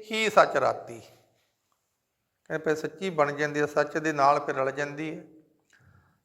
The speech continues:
"ਸੱਚੇ ਸ਼ਬਦ ਸਦਾ ਸੁਖ ਪਾਇਆ।" ਸੁੱਖ ਕਹਿੰਦੇ ਸੱਚੇ ਸ਼ਬਦ ਦੇ ਨਾਲ ਪਾਇਆ। "ਸੱਚੇ ਸ਼ਬਦ ਸਦਾ ਸੁਖ ਪਾਇਆ, ਵਿੱਚ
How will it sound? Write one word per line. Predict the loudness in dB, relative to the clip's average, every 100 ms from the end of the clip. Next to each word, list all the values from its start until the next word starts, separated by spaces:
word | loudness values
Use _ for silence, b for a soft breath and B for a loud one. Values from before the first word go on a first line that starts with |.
| _
"ਸੱਚੇ | -4 -2 -2 -4 4 4 4
ਸ਼ਬਦ | 6 4 4 4 2 2 -4 -12 -18 -20 -20 _ _ _
ਸਦਾ | -2 4 8 8 8
ਸੁਖ | 0 -2
ਪਾਇਆ।" | -4 0 2 0 -4 -8 -20 -20 _ _ _ _ _ _ _ _ _ _ _ _ _ _ _ _ _ _ _ _ _ _ _ _
ਸੁੱਖ | _ -20 -14 -12 -10 -2
ਕਹਿੰਦੇ | 2 2 0
ਸੱਚੇ | -2 -2 0
ਸ਼ਬਦ | 2 2 2
ਦੇ | 0
ਨਾਲ | 0 -2
ਪਾਇਆ। | -4 -6 -8 -14 -20 _ _ _ _ _ _
"ਸੱਚੇ | 2 4 4 2 2 6
ਸ਼ਬਦ | 6 4 0 -10 -14 -20 -20
ਸਦਾ | -2 4 6 6
ਸੁਖ | 4 -2 -4
ਪਾਇਆ, | 0 0 2 0 -4 -8
ਵਿੱਚ | -14 -14 -12 -8 -6 -8